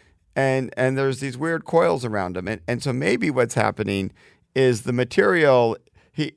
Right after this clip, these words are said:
there's a reservoir at each place that you just kind of add to and take from. So you don't worry about which atoms are making the thing, because the core of this one, he, he makes a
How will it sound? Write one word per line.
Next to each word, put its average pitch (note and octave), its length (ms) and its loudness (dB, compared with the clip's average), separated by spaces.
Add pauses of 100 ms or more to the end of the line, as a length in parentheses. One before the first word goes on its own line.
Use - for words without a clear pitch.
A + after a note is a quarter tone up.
there's C3+ 180 0
a C3 60 0
reservoir D3 580 4
at B2+ 60 -2
each B2 200 -8
place C#3 360 2
that A2+ 120 -6
you A#2 100 -6
just A#2 200 -8
kind A2+ 180 -2
of G#2+ 80 -6
add A2 300 2
to G#2+ 200 -4
and G#2 120 -4
take B2 220 0
from. F2+ 320 -2 (380)
So - 120 -6
you C#3 100 2
don't F3 200 2
worry D#3+ 140 4
about B2+ 240 2
which B2 160 -2
atoms A#2+ 420 0
are G#2+ 60 -8
making G2 320 -6
the G2 60 -4
thing, G2 200 -4
because C3 300 0 (260)
the D#3 120 -2
core A3 420 4
of C#3 100 0
this B2 220 -4
one, G2+ 360 -4 (840)
he, D3 140 -2
he D3 140 0
makes F3 320 0
a C#3+ 120 -2